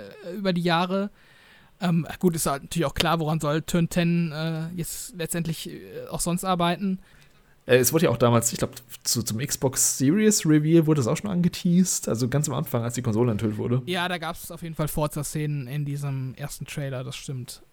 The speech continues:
Speaker 1: Ähm,
Speaker 2: Ja, das ist jetzt auch schon zwei Jahre her, also, ja.
Speaker 1: Ja, also erste Gameplay, das hat man dann dieses Jahr, also, ja, genau, also zweitausendzweiundzwanzig auf der,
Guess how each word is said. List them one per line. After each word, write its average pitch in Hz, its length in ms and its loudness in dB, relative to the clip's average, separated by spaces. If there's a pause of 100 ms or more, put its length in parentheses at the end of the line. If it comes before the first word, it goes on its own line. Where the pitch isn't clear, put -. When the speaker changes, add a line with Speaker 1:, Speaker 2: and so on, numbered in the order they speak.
Speaker 1:
Ähm, 147 480 -2 (260)
Speaker 2:
Ja, 107 360 2 (160)
das 101 80 -8
ist - 60 -6
jetzt 98 140 -4
auch 101 120 0
schon 101 140 -4
zwei 95 160 0
Jahre 98 200 0
her, 107 200 0
also, 98 360 -4
ja. 113 240 -4 (300)
Speaker 1:
Ja, 208 200 4
also 185 160 0
erste 185 340 -6
Gameplay, 233 400 0
das 247 160 -8
hat 220 100 -8
man 208 120 -4
dann 190 440 -4 (540)
dieses 196 540 -10
Jahr, 240 480 -2
also, 151 260 -8 (680)
ja, 143 180 -2
genau, 135 200 -6
also 135 200 -6
zweitausendzweiundzwanzig 165 1040 -2
auf 151 140 -8
der, 156 460 -4